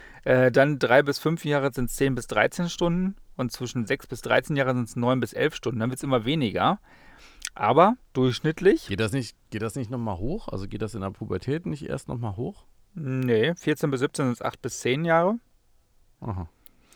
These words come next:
Speaker 1: Und dann achtzehn bis vierundsechzig Jahre, also in der, äh, Zeit, wo wir jetzt gerade sind, sind sieben bis neun und dann über vierundsechzig soll's dann sieben bis acht.
Speaker 2: Ah ja, okay.
Speaker 1: Das heißt, ich bin immer noch in der Pubertät gefangen. Und, äh, ja,
Speaker 2: <laughs>
Speaker 1: das unterschreibe ich, das stimmt. Ich bin einfach in der Pubertät hängen geblieben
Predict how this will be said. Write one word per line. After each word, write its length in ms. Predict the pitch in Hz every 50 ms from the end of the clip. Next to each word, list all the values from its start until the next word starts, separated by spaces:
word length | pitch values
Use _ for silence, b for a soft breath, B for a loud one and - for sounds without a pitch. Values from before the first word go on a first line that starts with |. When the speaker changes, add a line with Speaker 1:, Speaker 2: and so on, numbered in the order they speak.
| b b b
Speaker 1:
Und 140 | - 127 120
dann 220 | 120 123 139 147 -
achtzehn 400 | 160 143 - - - - 143 123
bis 160 | 120 - -
vierundsechzig 580 | - - 139 131 123 113 120 135 - - 147 131
Jahre, 280 | 135 139 139 135 131 127
also 180 | 120 107 113
in 100 | 113 113
der, 460 | 110 113 117 117 117 113 113 113 113
äh, 120 | 120 117 110
Zeit, 280 | - - 113 - -
wo 120 | - 107 101
wir 60 | 107
jetzt 160 | 117 113 -
gerade 180 | - 120 110 104
sind, 220 | 104 117 127 117
sind 180 | - 110 104 -
sieben 220 | - 117 120 120
bis 140 | 113 104 95
neun 320 | 98 104 101 110 120 127
und 100 | 120 107
dann 160 | 98 104 104 -
über 220 | 113 117 117 107
vierundsechzig 500 | - 110 107 101 101 104 - - 113 98
soll's 200 | - 101 98 -
dann 120 | 104 98
sieben 200 | 92 95 104 101
bis 100 | 95 -
acht. 240 | - 101 - - - B B B B B
Speaker 2:
Ah 160 | - - 139
ja, 160 | 117 90 80
okay. 260 | 85 85 - - 85 80 - _ _ _ -
Speaker 1:
Das 220 | - 110 - -
heißt, 420 | - 127 139 170 202 196 - - -
ich 240 | - 123 110 -
bin 280 | _ 151 170 196 208 - -
immer 300 | - 156 175 202 190 175
noch 180 | 160 165 156
in 100 | - 151
der 100 | 139 143
Pubertät 500 | - - - - 147 135 - - 151 -
gefangen. 460 | - 135 - - 123 113 101 92 87 - - - -
Und, 300 | - 110 110 110 - -
äh, 220 | 120 110 110 107 101 90 95
ja, 100 | 135 131
Speaker 2:
<laughs> 220 | 135 113 101 -
Speaker 1:
das 180 | - 151 - 175
unterschreibe 560 | 156 139 127 - 143 139 135 165 214 190 214
ich, 160 | 208 202 -
das 140 | - 135 -
stimmt. 380 | - - 170 185 202 196 -
Ich 260 | - - 127 - - -
bin 260 | - 160 165 - -
einfach 360 | - - 143 139 - 139 -
in 100 | 139 135
der 80 | 131 -
Pubertät 420 | - 131 - 135 117 - 123 113
hängen 200 | 123 127 143 151
geblieben 480 | 143 135 123 123 127 123 120 127 123